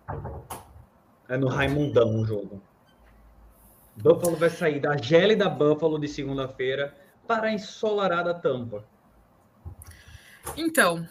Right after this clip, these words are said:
Speaker 2: sofreu muito contra o jogo corrido dos Patriots, né? <laughs> Só teve jogo corrido dos
Speaker 1: Cornete
Speaker 2: Patriots.
Speaker 1: no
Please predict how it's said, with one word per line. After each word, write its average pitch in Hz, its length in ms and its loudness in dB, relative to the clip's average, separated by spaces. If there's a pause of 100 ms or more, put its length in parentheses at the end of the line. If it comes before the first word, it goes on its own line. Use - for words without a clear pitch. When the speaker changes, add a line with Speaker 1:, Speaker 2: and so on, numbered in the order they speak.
(920)
Speaker 2:
sofreu 277 460 6
muito 320 240 -4
contra 320 340 -4
o 311 40 0
jogo 269 200 4
corrido 262 300 0
dos 277 160 -2
Patriots, 196 580 -2
né? 170 260 -2 (140)
<laughs> 160 180 -4
Só 226 720 6
teve 247 320 4
jogo 208 280 6
corrido 165 280 6
dos 185 80 0
Speaker 1:
Cornete 190 300 0
Speaker 2:
Patriots. 202 300 0
Speaker 1:
no 196 100 4